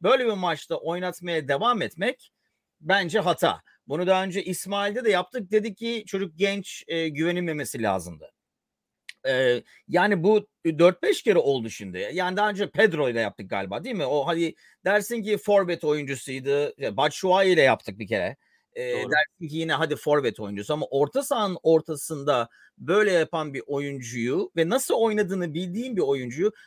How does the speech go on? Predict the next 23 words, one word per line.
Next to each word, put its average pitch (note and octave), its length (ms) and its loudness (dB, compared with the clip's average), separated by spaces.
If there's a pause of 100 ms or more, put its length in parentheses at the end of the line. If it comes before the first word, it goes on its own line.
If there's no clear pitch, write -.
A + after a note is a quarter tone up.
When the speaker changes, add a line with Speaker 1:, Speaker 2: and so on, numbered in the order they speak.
Speaker 1:
oyuncuya G3 500 4
mı C4+ 100 0
fazla B3+ 340 2
güveniyor A#3 460 0
Jorge, G3+ 580 0 (120)
onu F#3 240 0
bilmiyorum. D#3 480 2
Hani C3 240 -6
yani C3 320 -2
kendini, C3 440 -6 (340)
kendi B2+ 360 -8
disiplinini. A2 680 -4 (260)
Ama D#3+ 200 0
ilk F3+ 200 2
yarıda F#3+ 220 6
herifin F#3 300 4
gördüğü F3+ 280 2
sarı F#3 220 -2
kartı F3+ 240 -2
gördükten F3 440 -2
sonra F#3 200 -4
ikinci F3+ 420 -6
yarıda E3+ 420 0